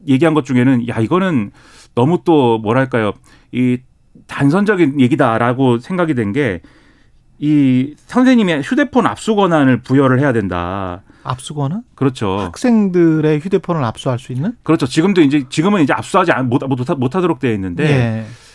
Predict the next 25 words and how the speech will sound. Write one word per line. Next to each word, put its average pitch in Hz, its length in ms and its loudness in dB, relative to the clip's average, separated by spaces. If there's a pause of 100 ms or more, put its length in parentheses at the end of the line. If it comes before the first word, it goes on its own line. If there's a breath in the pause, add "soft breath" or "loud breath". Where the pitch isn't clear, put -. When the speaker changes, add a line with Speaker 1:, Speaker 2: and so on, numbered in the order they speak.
(120)
Speaker 1:
이게 143 380 4
학습의 233 800 0
과정에 165 420 0
여러 131 220 4
가지를 143 260 -2
필요하다면 196 460 -2
선생님이 180 480 -2
가-, 143 180 -4
휴대폰을 156 600 -4
압수할 208 360 -2
수 208 120 -6
있게 147 180 -4
하자 131 220 0
이 160 180 -2
얘기를 156 220 2
했는데 131 300 0 (260 loud breath)
물론 214 240 2
그게 151 240 -2
교육적으로 202 560 0
필요할 294 340 0
수 247 120 -4
있다라고도 180 640 -2
볼 143 140 0
수 - 120 -8
있지만 170 400 -6